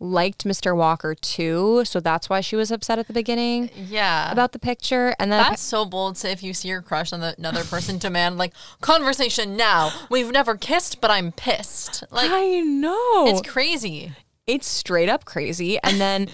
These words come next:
Speaker 2: <laughs>
Speaker 1: I guess Mister Goldblum liked Miss Dawson.
Speaker 2: But she was rejecting him.
Speaker 1: So these two teachers just rebounded with each other.
Speaker 2: This is drama, drama, drama.
Speaker 1: It's like, guys, this is a lot.
Speaker 2: This is a lot.
Speaker 1: So that's like, okay. And then,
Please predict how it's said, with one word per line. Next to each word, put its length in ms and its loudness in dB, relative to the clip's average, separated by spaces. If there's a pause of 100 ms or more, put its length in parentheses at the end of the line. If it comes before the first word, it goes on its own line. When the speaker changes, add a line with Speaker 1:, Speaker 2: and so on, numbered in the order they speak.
(100)
Speaker 2:
<laughs> 160 -20
Speaker 1:
I 60 0
guess 240 0
Mister 260 -2
Goldblum 760 0
liked 320 -2
Miss 160 -2
Dawson. 880 0
Speaker 2:
But 140 -6
she 100 -6
was 140 -8
rejecting 560 -2
him. 340 -6
Speaker 1:
So 160 0
these 240 2
two 140 0
teachers 400 -4
just 140 -4
rebounded 720 2
with 160 -4
each 220 -2
other. 420 -2 (640)
Speaker 2:
This 240 -16
is 140 -8
drama, 340 -4
drama, 280 -6
drama. 640 -4
Speaker 1:
It's 160 -6
like, 160 -2
guys, 880 -2 (340)
this 180 -12
is 100 -8
a 60 -2
lot. 460 0
Speaker 2:
This 120 -8
is 100 -8
a 60 -2
lot. 360 -8 (180)
Speaker 1:
So 200 -4
that's 280 0
like, 200 -2
okay. 840 -2
And 220 0
then, 360 0